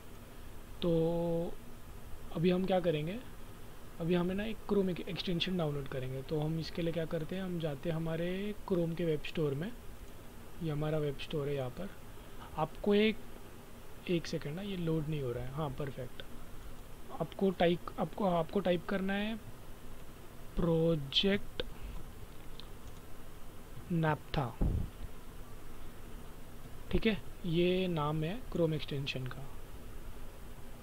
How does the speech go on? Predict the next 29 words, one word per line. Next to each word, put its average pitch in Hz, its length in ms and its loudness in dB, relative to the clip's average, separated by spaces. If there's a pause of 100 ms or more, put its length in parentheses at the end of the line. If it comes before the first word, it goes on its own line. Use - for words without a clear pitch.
(200)
ये 170 100 4
देख 156 160 2
सकते - 280 -2
हो 139 60 2
guys, 131 360 -2
जो 170 180 0
पहला 160 320 6
आएगा 165 400 2 (640)
उसको - 220 -2
आपको, 160 280 0 (340)
उस - 160 -6
पर 180 100 4
आपको 165 240 2
click 165 280 -2
करना 131 280 -2
है 123 100 -4 (1080)
और 151 120 0
आपको 143 300 0
simply 165 380 0
इसको 180 280 -2
add 156 440 -2
to 190 140 2
Chrome 170 240 2
कर 135 120 0
देना 127 220 -2
है। 123 100 -6 (520)
यस, - 520 0 (100)
add 139 160 0
extension, 131 640 -4